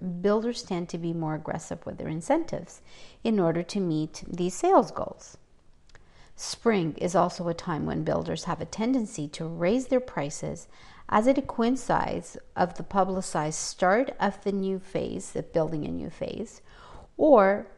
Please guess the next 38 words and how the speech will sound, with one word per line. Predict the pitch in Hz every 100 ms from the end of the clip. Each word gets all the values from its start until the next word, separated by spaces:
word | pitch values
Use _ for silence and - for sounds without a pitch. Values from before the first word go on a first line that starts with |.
| -
the | 214 208
actual | 185 - - 196 196 185 -
start | - - 214 190 -
of | - 170
the | 170
build | 160 160 156
itself, | - - - 170 - 165 -
of | 165 160
that | 151 -
subdivision | - 156 160 156 170 170 147
or | - -
of | - 160
that, | 175 - - - - - -
um, | - 156 160 160 - - - - - 165
section | - - 185 - 165 -
of | 165 160 160
the, | - -
where | - 165 151
the | 147
builder's | - - - 156
building. | - - - - 196 - - - _ _ - - - - - -
For | - 202
example, | 190 165 226 262 170 147 202 - - - - -
I |
recently | 202 269 311 - 381 269 240
helped, | 208 175 180 - - -
um, | 175 175 -
I |
recently | 190 226 262 233 208
helped | 190 175
a | 170
young | 160 160
couple | 180 160 165 -
purchase | - 175 160 170 -
their | 160 160
first | - 165 160 -
new | 151
home, | 156 160 - 185